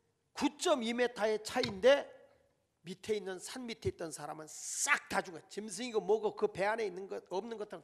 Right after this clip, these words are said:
다 죽어버린 거예요. 하나님께 정조준한 사람만 산 거예요. 하나님께 정조준하는 게 쉬운 게 아니야.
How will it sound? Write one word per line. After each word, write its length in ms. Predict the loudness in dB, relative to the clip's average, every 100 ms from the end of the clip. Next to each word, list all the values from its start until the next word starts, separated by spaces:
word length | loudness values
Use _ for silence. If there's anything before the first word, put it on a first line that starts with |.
| _
다 160 | 4 4
죽어버린 380 | 2 -6 -6 -18
거예요. 180 | _ _ _ _ -14 -14 -16 _ _ _ _ _ _ _ _ _ _ _ _ _ _ _ _ _ _ _
하나님께 640 | -6 -2 0 -2 -4 -6
정조준한 720 | -4 -4 -4 -6 -6 -6 -8
사람만 520 | -8 -8 -8 -6 -8 -8
산 240 | -6 -8
거예요. 240 | -10 -18 -20 _ _ _ _ _ _ _ _ _ _ _ _
하나님께 520 | -6 0 0 0 -2
정조준하는 720 | 0 -2 0 -4 -2 -4 -4
게 100 | -4
쉬운 360 | -6 -6 -10 -10
게 120 | -16
아니야. 280 | -20 _